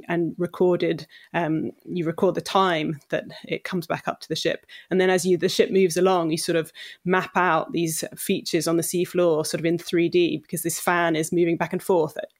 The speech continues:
You can imagine it like you are mowing the lawn with your lawnmower. So you're going up and down,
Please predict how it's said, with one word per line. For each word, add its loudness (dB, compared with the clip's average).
You 0
can 2
imagine 4
it -2
like 0
you 2
are 4
mowing 6
the 4
lawn 4
with 0
your 4
lawnmower. 2
So -2
you're 0
going 2
up 0
and 0
down, 0